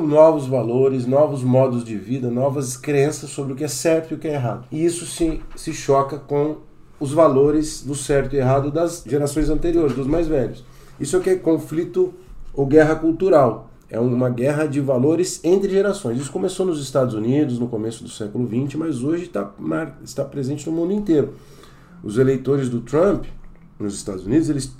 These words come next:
en-, entraram em guerra cultural contra as visões, é,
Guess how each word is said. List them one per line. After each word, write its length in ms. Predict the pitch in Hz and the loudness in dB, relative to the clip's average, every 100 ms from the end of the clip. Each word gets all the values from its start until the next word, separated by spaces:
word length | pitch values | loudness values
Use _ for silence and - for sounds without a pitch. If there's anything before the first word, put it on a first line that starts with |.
| - | -6
en-, 300 | 123 120 123 | -4 -2 -4
entraram 300 | 123 120 135 | 0 0 2
em 80 | |
guerra 160 | 127 123 | 2 0
cultural 640 | 127 131 135 113 139 147 - | 0 -4 -2 0 0 -4 -4
contra 720 | 156 180 202 202 202 185 185 | 2 6 6 4 2 0 0
as 460 | - 143 131 127 | 0 -2 -2 -6
visões, 1000 | 123 139 107 120 127 127 123 120 - - - | -6 -6 -4 0 2 4 4 0 -6 -14 -16
é, 320 | - 101 92 | -10 -8 -8